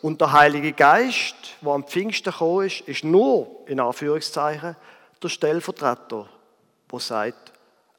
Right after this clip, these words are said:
„Ändere dein Leben.“ Auf den Preis, zum Preis, dass sich andere über dich lustig machen.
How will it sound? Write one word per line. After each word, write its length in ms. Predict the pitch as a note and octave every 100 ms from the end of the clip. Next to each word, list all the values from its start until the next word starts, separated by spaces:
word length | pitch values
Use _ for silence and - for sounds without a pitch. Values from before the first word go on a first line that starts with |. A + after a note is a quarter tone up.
| _
„Ändere 440 | B2 B2 E3 F3 F3
dein 120 | F3
Leben.“ 520 | - A#2+ G2 A2 G#2 _ _ _ _ _ _ - - - -
Auf 260 | F#3 -
den 220 | - F3
Preis, 760 | - D3+ A#3+ C#4+ F3+ C#3 - -
zum 340 | G#3+ C4 B3
Preis, 640 | - G#3+ C4 G3+ C#3 - - - _ _ _ _ _ _ _ _ _ _
dass 200 | A#2 A#2+
sich 140 | C#3+ -
andere 680 | C#3+ C3+ G3+ G#3+ G3 G#3 F#3+ - _ _ _ _ _
über 240 | D3 C#3 C3+
dich 280 | - B2 C3
lustig 460 | B2 - - C#3+
machen. 400 | C#3 G2+ - A2+